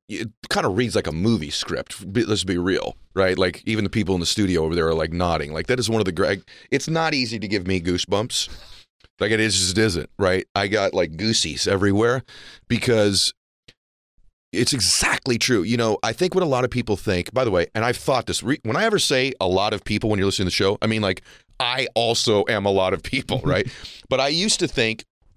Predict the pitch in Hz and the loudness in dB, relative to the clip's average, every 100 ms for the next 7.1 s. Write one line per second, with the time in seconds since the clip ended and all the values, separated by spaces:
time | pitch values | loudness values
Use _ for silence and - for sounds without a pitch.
0 | _ _ _ - 113 87 127 131 117 123 | _ _ _ -2 -2 0 -2 0 0 0
1 | 104 107 95 85 82 78 - - - - | 2 2 2 2 0 -2 -6 -20 -20 -20
2 | - _ - 113 123 117 - 92 107 90 | -20 _ -6 -2 0 0 0 0 0 0
3 | 87 92 78 78 67 - 101 92 107 160 | 2 2 2 0 -2 -2 -2 0 0 0
4 | 160 127 131 107 95 107 101 104 - 87 | 0 0 0 2 2 2 2 0 -2 0
5 | 95 107 - 82 110 143 120 92 104 90 | 2 2 -2 -2 0 2 2 2 2 2
6 | - 90 - 92 82 82 78 - 78 101 | 0 0 0 0 0 -2 -4 -8 -8 -6
7 | 92 | -8